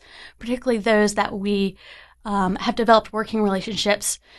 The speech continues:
wanted and didn't necessarily realize they needed was a strategy and someone to help them look holistically at all their marketing and communication needs. So that's really where Dotted Line first came from. You know, at Dotted Line, one of the things we do is we always start with strategy.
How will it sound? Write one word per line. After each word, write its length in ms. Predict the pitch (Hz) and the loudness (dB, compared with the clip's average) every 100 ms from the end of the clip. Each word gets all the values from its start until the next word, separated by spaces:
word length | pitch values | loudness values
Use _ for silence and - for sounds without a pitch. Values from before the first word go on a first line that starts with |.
| - _ _ _ _ _ | -20 _ _ _ _ _
wanted 420 | 214 233 262 285 | 0 4 6 4
and 220 | 254 226 214 | 4 0 2
didn't 160 | 247 | 2
necessarily 400 | 247 240 226 220 | 2 0 0 -2
realize 520 | 190 233 233 208 196 | 0 2 4 4 2
they 180 | 202 196 | 0 0
needed 500 | 202 208 196 180 180 | 2 2 2 -2 0
was 480 | 202 196 190 180 - | 2 4 4 0 -4
a 60 | 202 | -8
strategy 560 | - 202 208 196 - - | -2 0 0 -4 -8 -6
and 140 | 214 | -6
someone 240 | 240 220 214 | -2 0 0
to 60 | |
help 260 | 185 214 214 | 0 -2 0
them 220 | 208 196 | -2 2
look 240 | 202 202 - | 2 0 -8
holistically 720 | - 214 247 - 208 208 196 | -6 0 0 0 -6 -2 -2
at 80 | - | 0
all 160 | 208 202 | 0 2
their 120 | 196 | 0
marketing 420 | 190 190 196 190 | 0 -2 -2 -2
and 120 | 185 | -2
communication 720 | - 190 185 180 196 170 - | -4 -2 -2 -4 -6 -8 -6
needs. 420 | - 101 - - - - - - | -8 -8 -6 -8 -8 -16 -14 -6
So 100 | 254 | 4
that's 240 | 277 277 | 4 4
really 320 | 226 247 220 | 4 6 6
where 500 | 190 202 196 190 190 | 4 2 4 2 0
Dotted 380 | 196 202 202 185 | 0 0 2 0
Line 440 | 185 185 185 180 - _ | 0 0 0 -4 -8 _
first 260 | 220 202 - | -8 -6 -8
came 180 | 180 | -12
from. 300 | - - - - - - - - - - | -6 -6 -6 -12 -20 -20 -20 -18 -18 -10
You 80 | 240 | -6
know, 20 | |
at 80 | 247 | 0
Dotted 280 | 247 262 | 2 2
Line, 260 | 233 226 214 | 4 2 4
one 140 | 214 214 | 2 0
of 60 | |
the 40 | 208 | -2
things 220 | 208 208 | -4 -2
we 80 | 196 | 0
do 140 | 208 | 2
is 120 | 185 | 0
we 100 | 208 | -2
always 300 | 208 202 202 | -4 -2 0
start 340 | - 196 190 - | 0 -2 -4 -6
with 120 | 190 | -6
strategy. 680 | - - 180 196 - - - | -6 -4 -8 -8 -10 -10 -12